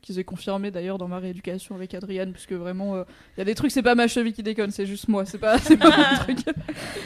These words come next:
Mais, euh, j'ai quand même, du coup, c'était une grande peur de ma vie de finir en béquille, c'était vraiment un objectif, c'était meuf, finis pas en béquille, t'es teubée, quoi.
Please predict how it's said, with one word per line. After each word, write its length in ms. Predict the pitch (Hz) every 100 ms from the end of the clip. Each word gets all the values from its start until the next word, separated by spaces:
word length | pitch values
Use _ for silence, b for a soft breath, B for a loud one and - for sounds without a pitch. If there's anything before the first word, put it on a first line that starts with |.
| -
Mais, 340 | 214 214 196
euh, 580 | 190 180 180 180 185 185
j'ai 140 | 180 185
quand 220 | 202 208
même, 360 | 226 226 214
du 140 | 175 185
coup, 80 | 233
c'était 280 | 196 185
une 120 | 180 185
grande 340 | 202 196 196
peur 220 | 214 202
de 60 | 185
ma 160 | 185
vie 100 | 190
de 100 | 196
finir 280 | 208 214 202
en 80 | 190
béquille, 340 | 180 180 262
c'était 200 | 254 -
vraiment 280 | 185 190 208
un 80 | 202
objectif, 400 | 196 190 190 247
c'était 220 | - 190
meuf, 220 | 190 208
finis 180 | - 185
pas 100 | -
en 80 | 214
béquille, 320 | 208 214 254
t'es 120 | 196 185
teubée, 400 | - 233 247 262
quoi. 200 | 190